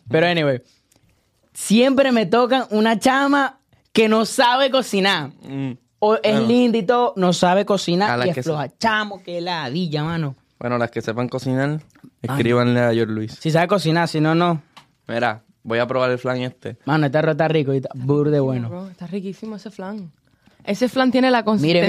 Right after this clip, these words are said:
Speaker 1: mire.
Speaker 3: perfecta de lo que lleva un flan.
Speaker 1: Mira.
Speaker 3: Durito por fuera, blandito por dentro. Eh, eh, la salsita está riquísima,
Speaker 2: El
Speaker 3: like,
Speaker 2: aftertaste.
Speaker 3: no hay
Speaker 1: Amor,
Speaker 3: más.
Speaker 1: prueba tu favorito.
Speaker 2: El arroz
Speaker 1: Arroz
Speaker 2: con
Speaker 1: con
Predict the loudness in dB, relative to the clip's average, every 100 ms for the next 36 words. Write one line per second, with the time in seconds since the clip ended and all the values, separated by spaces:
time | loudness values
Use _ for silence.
0 | 4 4 2 0 0 0 2 2 4 2
1 | 2 4 4 4 2 2 2 0 -2 0
2 | 2 2 2 2 0 -2 0 0 2 2
3 | 2 2 0 2 2 2 2 -2 -4 -20
4 | -20 -20 -20 -20 -20 -18 -20 -18 -2 0
5 | 2 0 0 0 0 0 0 0 2 0
6 | 2 2 2 0 0 0 0 2 4 4
7 | 2 0 0 0 2 2 2 2 0 -2
8 | -2 0 2 2 2 2 2 2 -2 -4
9 | _ _ _ _ _ _ _ _ _ _
10 | _ _ _ _ -2 0 2 0 0 0
11 | -2 -4 -8